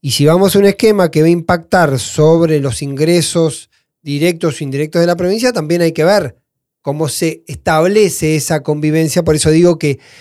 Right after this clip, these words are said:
seguimos operando sobre un insumo todavía muy volátil,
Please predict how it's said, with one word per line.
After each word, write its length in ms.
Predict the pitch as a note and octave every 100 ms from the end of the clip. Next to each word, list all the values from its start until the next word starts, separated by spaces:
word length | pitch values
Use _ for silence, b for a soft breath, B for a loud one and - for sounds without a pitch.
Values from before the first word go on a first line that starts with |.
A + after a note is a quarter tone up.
| b
seguimos 640 | - F#3 G3+ A#3 G#3+ G3
operando 420 | E3+ F#3 G3+ G3+
sobre 220 | F#3 F3 F3+
un 100 | F3+
insumo 680 | E3+ - F3 F3+ G3 G3+ b b b -
todavía 340 | D#3 E3+ F3+
muy 420 | E3+ F3+ F#3 E3+
volátil, 680 | D3+ D#3+ D3+ C3+ C#3 A#2+ A2+